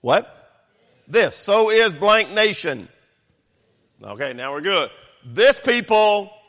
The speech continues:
this nation, not" what? "My people, my nation." He's saying to them, at this point, you're not where you need to be.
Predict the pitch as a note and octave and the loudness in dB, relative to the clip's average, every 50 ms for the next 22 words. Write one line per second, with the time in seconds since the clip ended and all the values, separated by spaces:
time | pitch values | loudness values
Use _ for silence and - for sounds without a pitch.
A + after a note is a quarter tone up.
0 | _ _ _ _ _ _ _ - A#2+ A2 G3+ B3+ C4+ - - F#3 G#3 G#3 G3+ F#3 | _ _ _ _ _ _ _ -20 -4 0 2 2 2 2 0 0 0 0 0 0
1 | - - F#3+ F#3+ F#3 F#3 E3 D3+ - - C#3 F3 F#3+ F#3+ F#3 - E3 D#3 F3+ F3 | -4 -4 -4 -4 -4 -6 -10 -14 -16 -8 -2 0 2 2 0 0 -2 0 2 4
2 | C#3+ - - - - - _ _ _ _ _ _ _ _ _ _ _ _ _ _ | 4 2 0 -6 -16 -20 _ _ _ _ _ _ _ _ _ _ _ _ _ _
3 | _ _ _ _ _ _ _ _ _ _ _ _ _ _ _ _ _ _ A2 A#2 | _ _ _ _ _ _ _ _ _ _ _ _ _ _ _ _ _ _ -10 -6
4 | C#3 D#3 D#3 C#3+ - C3 C3 A2 - G#2 G#2 F#2+ F#2 F2+ F#2 _ _ _ _ _ | -4 -4 -4 -6 -6 -10 -10 -10 -12 -14 -16 -16 -16 -18 -20 _ _ _ _ _
5 | _ _ _ _ _ _ _ _ _ _ _ _ _ _ _ G#2 G#2+ A2+ C3 D3+ | _ _ _ _ _ _ _ _ _ _ _ _ _ _ _ -20 -12 -8 -4 -2
6 | E3 E3 D3+ C#3+ C#3 C3 B2 A2+ - - B2 A2+ G#2 F#2+ F#2 F2+ _ _ _ _ | -2 -2 -2 -4 -6 -6 -8 -8 -10 -10 -10 -10 -12 -14 -18 -20 _ _ _ _
7 | _ _ _ _ _ _ _ _ _ - B2 - - - F#3+ G3 G3+ F#3 D#3 E3 | _ _ _ _ _ _ _ _ _ -20 -16 -12 -8 -6 -6 -6 -6 -6 -8 -10
8 | E3+ E3 D3 C3+ A#2+ F3+ G3 - - - G3 A3 A3+ G#3 F#3 D#3 - _ - E3 | -10 -10 -10 -12 -12 -14 -14 -14 -14 -10 -8 -4 -4 -4 -4 -6 -8 _ -12 -10
9 | G3 G#3 F#3+ G3 G3+ G#3 E3+ G3 F#3+ F#3+ G3 G3+ G3 F3+ F#3 E3+ A3 A#3+ A3+ E3+ | -8 -2 0 2 2 2 2 0 -4 -4 -4 -6 -6 -8 -2 0 2 2 2 0
10 | A#2 F2 | -2 -6